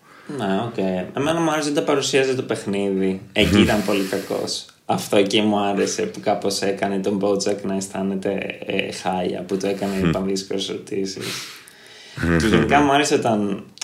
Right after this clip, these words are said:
Speaker 1: ενώ τον αγαπάει πάρα πολύ τον Bojack και λέει κάθε φορά, ξέρω, «Α, είμαστε σε crossover επεισόδιο».
Speaker 2: Μμμ.
Speaker 1: Και όταν όντως είχαν πάει στο set του Mister Peanut Butter's House, που είχε χαρεί πάρα πολύ και ήταν
Speaker 2: Ναι, ναι,
Speaker 1: εκστασιασμένος.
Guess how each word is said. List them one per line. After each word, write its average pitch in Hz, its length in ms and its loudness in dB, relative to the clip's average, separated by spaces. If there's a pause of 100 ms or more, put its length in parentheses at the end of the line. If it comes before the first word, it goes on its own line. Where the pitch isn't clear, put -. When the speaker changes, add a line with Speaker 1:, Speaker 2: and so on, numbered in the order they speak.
(340)
Speaker 1:
ενώ 110 300 2
τον 127 180 0
αγαπάει 110 300 2
πάρα 113 180 2
πολύ 98 180 0
τον 98 180 0
Bojack 98 300 2
και 98 120 -2
λέει 98 160 2
κάθε 95 260 -2
φορά, 92 300 0
ξέρω, 95 420 -2
«Α, - 280 2
είμαστε 185 280 0
σε 156 160 2
crossover 147 320 4
επεισόδιο». 80 760 4
Speaker 2:
Μμμ. 95 80 0
Speaker 1:
Και 117 100 6
όταν 110 240 6
όντως 107 540 2 (120)
είχαν 104 400 2
πάει 101 140 6
στο 101 180 0 (120)
set 98 200 6
του 98 160 2
Mister 101 180 2
Peanut 98 440 2
Butter's 98 280 2
House, 95 300 4 (100)
που - 60 -2
είχε - 160 -4
χαρεί 95 260 2
πάρα 95 300 0
πολύ - 320 2
και - 80 -4
ήταν - 160 4
Speaker 2:
Ναι, 87 340 6
ναι, 87 120 4
Speaker 1:
εκστασιασμένος. 95 1000 2